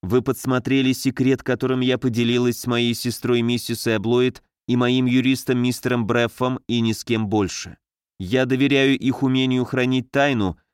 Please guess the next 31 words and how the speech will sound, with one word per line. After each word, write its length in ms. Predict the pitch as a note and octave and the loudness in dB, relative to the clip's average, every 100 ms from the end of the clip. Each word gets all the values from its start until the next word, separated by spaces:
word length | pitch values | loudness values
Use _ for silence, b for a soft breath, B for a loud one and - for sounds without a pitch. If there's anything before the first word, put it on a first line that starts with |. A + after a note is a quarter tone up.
| _ | _
а 140 | F2+ | -6
посвятив 600 | F#2+ A2+ A#2+ B2 C3 B2+ A2 | -4 -4 -2 -2 0 -4 0
вас 240 | A#2+ B2+ | 0 0
в 100 | - | -2
подробности, 720 | D3 C#3 D3+ C#3 D3 - C#3 | -2 0 0 0 -2 -2 -2
доверюсь 500 | B2 B2 B2+ B2 - | 0 2 2 -2 -2
вашему 460 | A#2+ A2+ - G#2+ G#2 | -2 -2 -2 -4 -2
тоже. 460 | G#2+ G#2 G#2 G2 - _ _ _ _ | 0 0 -2 -4 -8 _ _ _ _
У 80 | G2 | -2
вас 260 | A2 C#3 - | 0 0 -2
ещё 220 | C#3 D3+ | 0 2
есть 260 | D3+ G3+ | 2 -2
сегодня 400 | - F3 D#3+ C3+ | 0 0 2 0
какие-нибудь 640 | A#2+ B2 - A#2+ A#2 A2 A2 | -2 -4 -2 -2 0 0 -2
срочные 520 | - A2+ A2 A#2 A2 | 0 -2 -2 -2 -2
дела, 300 | G2 A2 A2 | 0 0 0
Друзилла, 680 | G2+ G#2 E2+ G2+ G2+ G2+ F#2+ _ _ _ _ | 0 -2 0 0 2 2 -2 _ _ _ _
или 160 | A2+ A#2+ | 0 2
вы 140 | C3 | 2
располагаете 760 | C3 - C#3 C#3 C#3 A2+ F2+ G2 | 0 0 0 2 2 0 0 -2
временем?" 580 | G2 F#2 F2+ F2 F2 - _ _ _ _ _ | 0 0 0 -2 -6 -10 _ _ _ _ _
Чего 360 | - B2+ C3+ G3 | -4 2 4 4
и 80 | |
говорить, 680 | F3+ E3+ D#3+ B2+ B2 - - - | 4 2 4 2 0 -4 -16 -6
моё 320 | F2+ G2 G2+ | -2 2 2
время 380 | G2+ D3 D#3 C#3 | 2 2 2 0
перешло 480 | C3+ A#2+ - B2+ | 0 -2 -2 -2
в 120 | A#2+ - | -2 0
полное 400 | C#3+ D#3+ D3+ C#3+ | 2 2 2 0
распоряжение 800 | C3 - B2 G#2+ A2+ A2 A2 | -2 -2 -2 0 0 2 -2
тётушки. 680 | G2 G#2+ F#2 E2+ - E2 D#2 | -2 -4 -4 -6 -8 -8 -10